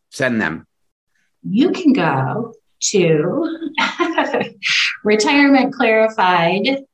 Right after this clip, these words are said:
Speaker 2: dot com, uh, retirement clarified dot com.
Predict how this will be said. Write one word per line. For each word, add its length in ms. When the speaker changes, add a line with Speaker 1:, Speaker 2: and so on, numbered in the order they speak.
Speaker 2:
dot 440
com, 640
uh, 220
retirement 840
clarified 1200
dot 300
com. 360